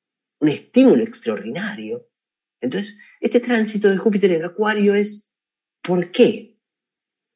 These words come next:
Nos hace preguntarnos, primero, aspectos del pasado. ¿Por qué? ¿Qué es lo que estuve haciendo?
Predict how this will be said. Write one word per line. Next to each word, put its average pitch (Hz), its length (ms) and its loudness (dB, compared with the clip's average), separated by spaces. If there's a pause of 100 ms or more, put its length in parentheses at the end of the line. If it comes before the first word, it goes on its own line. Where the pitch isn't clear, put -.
(120)
Nos 123 140 -4
hace 190 200 0
preguntarnos, 123 1120 -2 (540)
primero, 131 800 2 (680)
aspectos - 640 -4 (320)
del 123 200 0
pasado. - 580 -8
¿Por 120 320 -6
qué? 226 380 -2 (560)
¿Qué 226 100 0
es 254 60 6
lo 262 100 0
que 202 100 0
estuve 170 380 2
haciendo? 107 680 -2